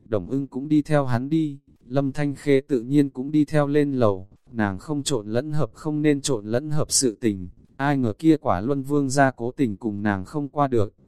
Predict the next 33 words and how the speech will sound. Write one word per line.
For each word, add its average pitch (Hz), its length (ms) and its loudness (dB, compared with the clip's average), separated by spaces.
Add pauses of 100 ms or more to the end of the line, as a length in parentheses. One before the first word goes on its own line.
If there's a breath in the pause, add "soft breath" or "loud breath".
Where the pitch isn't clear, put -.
(120)
mới 117 260 -2
vừa 135 240 2
đi 143 160 4
hai 139 240 2
bước, 160 300 2 (260)
nàng 101 280 -2
đã 113 160 0
bị 143 240 -4
kêu 147 220 4
ở. 98 280 -2 (540)
"Ngươi 143 280 2
đứng 131 200 -2
lại 131 180 -4
đó 110 220 2
cho 147 140 -2
ta, 139 400 4 (260)
này 107 240 2
trên 139 260 0
thuyền 104 240 0
không 151 240 -4
phải 107 260 0
ta 139 200 4
người, 104 400 -2 (240)
chính 127 280 -4
là 117 120 0
Hàn 101 260 0
Tiêu 151 200 2
người, 107 400 -2 (280)
ngươi 143 280 4
đảm 98 240 -2
đương 139 240 0
nhà 107 180 0
cái." 104 380 -2